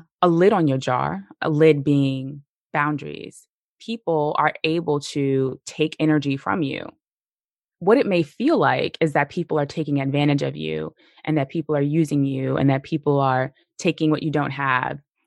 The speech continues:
um, and that you always have to be there for other people or you always have to show up for other people because perhaps you think you do it better or you're the, you know, more reliable.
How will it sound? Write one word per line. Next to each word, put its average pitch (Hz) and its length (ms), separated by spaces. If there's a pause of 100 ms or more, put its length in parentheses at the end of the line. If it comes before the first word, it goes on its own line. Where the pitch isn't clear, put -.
(100)
um, 139 440
and 160 100
that 156 100
you 165 200
always 143 360
have 143 180
to 151 80
be 147 120
there 139 160
for - 180
other 139 180
people 139 420
or 131 60
you 139 200
always 143 340
have 139 160
to 147 60
show 143 200
up 139 180
for - 140
other 143 120
people 139 340
because 131 340
perhaps 143 380
you 143 60
think 139 160
you 143 60
do 139 140
it 139 100
better 151 460
or 127 180
you're 139 200
the, 143 160
you 160 100
know, 143 100
more 143 240
reliable. 147 840